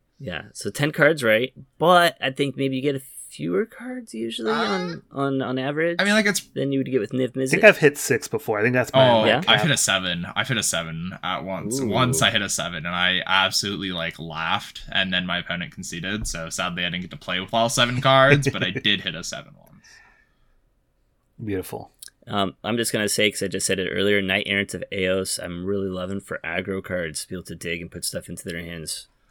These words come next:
Speaker 1: Um, that digs six, and then you can put X that are, uh, the mana cost of the amount of stuff you can invoke. So I think that's a really good c-, dig card. And we have a couple more. I mean, any other cards you guys wanna talk about that dig to your hand?
Speaker 2: I mean, like,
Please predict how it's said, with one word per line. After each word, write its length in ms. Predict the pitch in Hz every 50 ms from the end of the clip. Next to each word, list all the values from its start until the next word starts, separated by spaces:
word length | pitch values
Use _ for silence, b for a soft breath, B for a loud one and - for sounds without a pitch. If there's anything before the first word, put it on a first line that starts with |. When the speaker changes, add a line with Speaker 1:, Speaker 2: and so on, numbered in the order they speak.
| _ _ _ _ _ _
Speaker 1:
Um, 380 | - 92 87 80 76 - - - _ _
that 300 | - 78 85 82 80 - - _ _ _ - -
digs 340 | - 90 87 87 85 -
six, 1080 | - - - - - - - - - 98 117 117 - - - - - - - - - _ _ -
and 100 | 98 90
then 120 | 85 85
you 80 | 82 82
can 100 | - -
put 160 | - 85 82 -
X 280 | 90 - - - - -
that 160 | 90 85 80
are, 200 | 78 78 78 76
uh, 180 | 73 71 69 - B B B B B B B _
the 60 | -
mana 200 | 98 90 87 85
cost 260 | - - 87 - - 92
of 60 | 92
the 60 | 85
amount 180 | 82 80 78 78
of 60 | -
stuff 160 | - 80 -
you 60 | - -
can 120 | - 82
invoke. 260 | 78 107 127 131 -
So 260 | - - 87 - - -
I 120 | - 90 98
think 200 | - - - -
that's 200 | 90 90 - -
a 40 | -
really 280 | - - 175 - - _ _ -
good 240 | - 95 - - - _ -
c-, 80 | - _ _ _ _ -
dig 200 | 101 98 98 -
card. 340 | - 104 104 110 131 135 B B B
And 80 | 123
we 60 | 147 196
have 60 | 233
a 40 | 247
couple 260 | - 226 208 - 170
more. 400 | 156 160 175 147 95 78 127 - _ -
I 40 | 98
mean, 280 | 101 98 95 92 - - -
any 200 | 113 117 123 120
other 120 | 120 131 131
cards 260 | - 131 131 123 123
you 60 | 123
guys 340 | 135 131 131 135 127 - -
wanna 160 | 123 123 120
talk 200 | - 127 127 127
about 160 | 127 127 127
that 200 | - 110 101 -
dig 180 | - 117 117 -
to 120 | - - 113
your 120 | 110 107
hand? 260 | 107 113 113 127 135 - _ _ _ _ _ _ 131
Speaker 2:
I 40 | 139
mean, 100 | 143 135
like, 300 | 131 127 117 - -